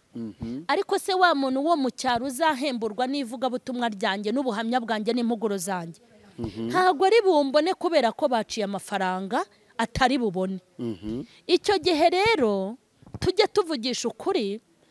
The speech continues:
Speaker 2: nubwo muvuga ngo uyu murimo niwo udutunze,
Speaker 1: Mhm.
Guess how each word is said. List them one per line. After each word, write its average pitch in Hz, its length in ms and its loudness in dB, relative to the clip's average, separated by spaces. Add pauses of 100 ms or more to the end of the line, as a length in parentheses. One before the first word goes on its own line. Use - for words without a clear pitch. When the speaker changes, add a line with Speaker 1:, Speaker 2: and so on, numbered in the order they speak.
(300)
Speaker 2:
nubwo 392 360 2
muvuga 294 360 2
ngo 320 100 0
uyu 269 140 2
murimo 240 340 0
niwo 370 220 4
udutunze, 208 880 -4
Speaker 1:
Mhm. 107 320 -10